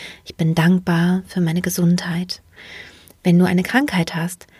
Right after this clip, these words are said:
dann bist du vielleicht dankbar für andere Körperteile, die gesund sind. Wir alle haben ja ein Herz zum Beispiel, was schlägt, was jeden Tag zigtausendmal schlägt für dich. Ich bin dankbar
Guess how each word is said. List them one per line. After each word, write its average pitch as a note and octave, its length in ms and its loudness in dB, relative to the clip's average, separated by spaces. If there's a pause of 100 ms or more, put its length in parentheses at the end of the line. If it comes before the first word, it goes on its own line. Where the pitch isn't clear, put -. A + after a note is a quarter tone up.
dann F#3+ 180 0
bist G#3 180 -2
du A3+ 60 -4
vielleicht F3+ 360 -2
dankbar F3+ 480 0
für F#3 480 -2 (100)
andere G3 420 2
Körperteile, F#3 1400 -2
die G3 120 -2
gesund B3 360 2
sind. F#3 360 -6 (760)
Wir - 140 -6
alle F3+ 280 2
haben E3+ 200 0
ja E3 140 2
ein E3+ 420 0 (460)
Herz - 400 -2
zum E3 160 0
Beispiel, E3+ 400 -2
was - 360 -4
schlägt, - 560 -2
was G3 160 -8
jeden G3+ 260 2
Tag E3+ 420 -4 (480)
zigtausendmal F#3 1500 0 (140)
schlägt - 480 -4
für - 140 -10
dich. - 300 -12 (840)
Ich - 180 -6
bin F3 220 4
dankbar F#3 720 2